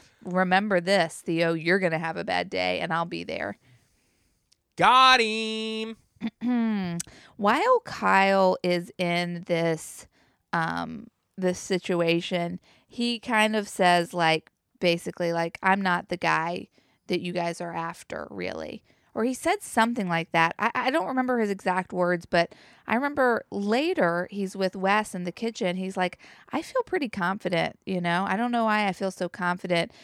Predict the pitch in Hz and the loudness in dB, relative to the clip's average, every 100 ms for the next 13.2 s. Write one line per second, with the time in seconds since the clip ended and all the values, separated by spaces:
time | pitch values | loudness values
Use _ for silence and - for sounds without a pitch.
0 | - - 185 202 190 185 175 226 247 196 | -10 -2 0 2 2 0 0 0 0 0
1 | 190 175 170 190 175 170 - - 208 208 | 0 0 0 0 0 0 -4 -2 0 0
2 | 185 - 220 202 190 - 170 180 170 170 | -4 -6 -2 0 0 -2 -4 -2 -4 -4
3 | 165 - - - - - - - - _ | -8 -14 -14 -12 -12 -12 -14 -20 -20 _
4 | _ _ _ _ _ _ _ - - 247 | _ _ _ _ _ _ _ -12 -4 -2
5 | 269 269 202 202 202 - 180 139 - 147 | -2 -4 -4 -6 -10 -6 -6 -6 -12 -6
6 | 147 147 - 139 127 - - 123 120 117 | -4 -4 -6 -6 -6 -10 -10 -6 -4 -4
7 | 113 113 110 110 _ _ - 139 120 127 | -6 -10 -12 -14 _ _ -12 -12 -10 -10
8 | 123 113 101 98 101 - 101 - - 190 | -8 -8 -14 -16 -18 -18 -20 -20 2 8
9 | 202 196 208 302 370 311 254 233 208 190 | 10 10 8 6 2 0 -2 -2 -4 -4
10 | 196 196 170 - 190 180 185 170 180 175 | -4 2 2 2 0 2 0 -4 -4 0
11 | 175 175 165 - 170 165 160 135 180 185 | 4 4 2 2 2 2 0 -2 -2 0
12 | 180 208 185 165 151 143 190 190 180 151 | 2 0 -2 -2 -4 -2 -4 -2 0 0
13 | 127 - | -4 -10